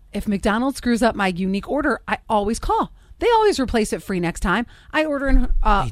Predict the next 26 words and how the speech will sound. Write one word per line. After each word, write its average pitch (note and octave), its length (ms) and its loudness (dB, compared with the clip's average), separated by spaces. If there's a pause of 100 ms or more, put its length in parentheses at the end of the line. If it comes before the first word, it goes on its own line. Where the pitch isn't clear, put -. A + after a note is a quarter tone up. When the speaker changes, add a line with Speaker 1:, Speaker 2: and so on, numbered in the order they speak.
(120)
Speaker 2:
do? D3 440 -6
Speaker 1:
Mm-hmm. G3 260 -4
Speaker 2:
Would E3+ 140 -8
you E3+ 60 0
have D#3 100 -2
to B2+ 80 -4
bring C#3 240 -4
the B2+ 60 -2
receipt? D#3+ 560 -8 (880)
Speaker 1:
Oh, D4 140 -2
probably. F#3+ 800 -8 (600)
Speaker 2:
And F#3 120 2
then F#3+ 140 2
do F3 100 -2
you F3+ 100 -2
go D#3+ 220 2
in? G3 200 -2 (120)
Because - 220 0
I B3 80 -2
doubt C#4+ 300 -4
that G#3+ 200 -4
you, G3 120 -2
they F#3+ 220 -2
have, F3 380 -2
unless G3 400 -2
you're F3 240 -4